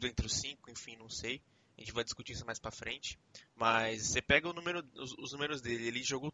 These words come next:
todos os jogos da Premier League e teve vinte clean sheets. Isso é mais da metade dos jogos. Então, isso, é, mostra um mérito grande do, do, do Klopp, do sistema defensivo, dele, do Alisson, de todo mundo que jogou ali atrás,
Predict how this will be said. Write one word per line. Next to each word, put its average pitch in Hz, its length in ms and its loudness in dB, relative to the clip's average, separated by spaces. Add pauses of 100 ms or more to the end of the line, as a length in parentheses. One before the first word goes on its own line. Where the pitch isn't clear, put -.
todos 175 300 4
os 139 40 -4
jogos 131 220 4
da 123 80 -2
Premier 117 320 -2
League 131 380 -6 (120)
e 135 120 -8
teve 139 420 2
vinte 151 640 -4
clean 117 240 -6
sheets. - 420 -6 (460)
Isso - 200 4
é 160 60 10
mais 160 180 8
da 170 80 0
metade 156 440 6
dos 143 100 -4
jogos. 117 500 -2 (320)
Então, 131 400 0
isso, 175 300 -2 (380)
é, 110 600 2
mostra 117 440 0
um 120 100 -8
mérito 120 360 4
grande 170 500 0
do, 135 200 -4
do, 117 160 -8
do 113 120 -12
Klopp, 120 400 0 (560)
do 120 80 -8
sistema 117 280 2
defensivo, 123 800 -6 (100)
dele, 156 460 4
do 127 220 2
Alisson, 131 580 6 (300)
de - 100 -12
todo 175 220 4
mundo 180 160 -8
que - 120 -6
jogou 151 360 4
ali 135 160 6
atrás, 117 580 4